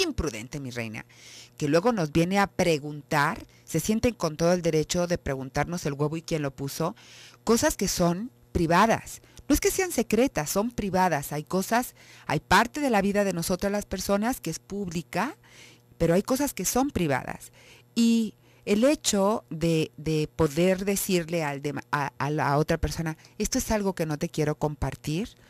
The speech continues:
o "Es una respuesta que no te quiero dar porque es algo privado", eh, esto es también, este, ser honesto y vivir en la verdad de lo que tú eres. No es que lo estés ocultando, simplemente es algo privado.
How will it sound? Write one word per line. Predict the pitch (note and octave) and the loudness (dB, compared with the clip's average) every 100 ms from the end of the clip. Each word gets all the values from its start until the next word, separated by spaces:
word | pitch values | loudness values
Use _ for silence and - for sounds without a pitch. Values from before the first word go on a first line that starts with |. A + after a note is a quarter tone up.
| - - | -20 -4
o | - E3+ | 2 2
"Es | - | 2
una | F3+ F3 | -2 0
respuesta | D#3 - D#3+ D#3+ E3+ | -2 -4 -6 -6 -10
que | D3+ | -12
no | C#3+ | -12
te | C#3+ | -12
quiero | D#3 D3+ D3 | -8 -4 -2
dar | C#3+ C#3+ | -2 -2
porque | - - D3+ | -4 -6 -6
es | - | -2
algo | D#3 D3+ | 0 0
privado", | - D3+ C#3+ C#3+ C3+ C#3 A3+ - _ _ _ _ - _ _ | -2 -6 -2 0 0 -2 -4 -12 _ _ _ _ -20 _ _
eh, | E3 D#3 - | -2 -2 0
esto | F#3+ - - G3+ C#4 - _ _ _ _ _ _ _ _ _ _ _ | 0 0 2 2 4 0 _ _ _ _ _ _ _ _ _ _ _
es | F3 G3+ | 2 2
también, | - G#3 E3 E3+ F3 A#3 - _ _ | 0 0 0 2 2 -2 -8 _ _
este, | C#3+ C3+ - D#3 C#3 C3+ C#3 _ - - | -8 -8 -2 0 2 -2 -6 _ -20 -6
ser | - G#3+ G3+ | -2 4 4
honesto | F#3 D#3+ D3+ - A3 | 4 2 -2 2 2
y | F#3+ | 2
vivir | D3+ D3 D#3+ | -2 -2 0
en | G3+ | 0
la | E3+ | 0
verdad | C#3 D#3 D#3 | 0 0 0
de | D3+ | 0
lo | C#3 | -2
que | C#3 | -4
tú | - F3 | 0 2
eres. | G3+ D#3 - - - - | 2 0 -6 -20 -20 0
No | A3+ | 2
es | C#4 | 2
que | F#4 | 2
lo | C#4+ | 0
estés | G3+ C4 D#4 | 2 0 0
ocultando, | C4+ F#3+ - C3+ B2+ | -2 -2 -4 -8 -8
simplemente | - G3 G3 B3+ G#3 F#3+ G#3 | -6 -6 -2 -2 -2 -2 -2
es | G#3 | -2
algo | G3 F3+ G3+ | 0 2 0
privado. | - - F#3+ E3 D3+ C#3 B2+ | 0 -2 0 0 2 0 0